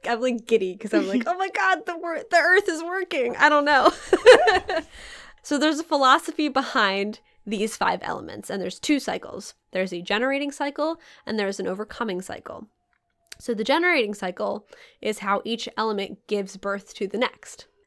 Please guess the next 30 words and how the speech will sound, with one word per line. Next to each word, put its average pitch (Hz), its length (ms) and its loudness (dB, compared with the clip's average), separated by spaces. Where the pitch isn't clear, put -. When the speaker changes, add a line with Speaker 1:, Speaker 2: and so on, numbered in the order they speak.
Speaker 1:
Now, 196 480 0
I'm 214 180 -4
gonna 196 140 -4
start - 220 -6
with 180 180 -12
wood. 220 300 2
So 196 380 -2
we 196 160 -4
got 196 320 -4
wood 233 280 4
produces 226 460 -6
fire. 226 400 -6
Burning 208 320 0
wood 190 360 -2
feeds 185 300 -10
the 285 100 -8
fire. - 500 -8
You've 196 100 -8
got 208 220 0
fire 226 300 4
produces 202 520 -4
earth. 254 440 0
Fire 202 320 2
turns 208 380 -4
to - 120 -8
ash, 190 360 -2
which 202 320 -6
nurtures 202 420 -6
the 262 80 -10
soil. - 460 -10